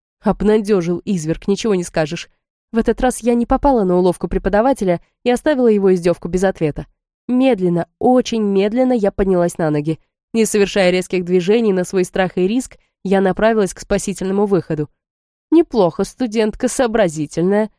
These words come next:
Контролируя воздушные потоки, теоретически у тебя есть превосходная возможность покинуть зону поражения.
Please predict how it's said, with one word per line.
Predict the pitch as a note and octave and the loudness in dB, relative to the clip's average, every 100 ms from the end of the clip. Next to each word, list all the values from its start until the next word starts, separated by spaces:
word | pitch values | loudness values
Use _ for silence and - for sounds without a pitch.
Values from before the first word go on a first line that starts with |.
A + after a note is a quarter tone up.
| _ _ | _ _
Контролируя | - A3+ B3+ B3+ B3 G#3+ G3+ | -2 0 2 2 4 4 4
воздушные | G#3+ G3+ G#3 G3+ F#3+ | 0 0 -2 0 0
потоки, | G3 - F3+ - | 0 0 -2 -2
теоретически | A#3+ C4+ A3+ - C#4 C4 - | 0 2 2 0 -4 -4 -4
у | A#3+ | -4
тебя | A3+ | 0
есть | B3+ B3+ - | 0 0 -4
превосходная | - C4 C4+ - E3+ D#3+ D#3+ | -2 0 0 0 0 0 0
возможность | F#3 F3+ A3+ C4 C#4+ - | 0 2 2 2 -2 -2
покинуть | G#3 - A3 G#3+ | -4 0 -2 0
зону | F3+ F3+ E3+ | 0 0 0
поражения. | F#3 F3+ D#3+ D3 C#3 D3+ | 0 0 -2 -4 -4 -6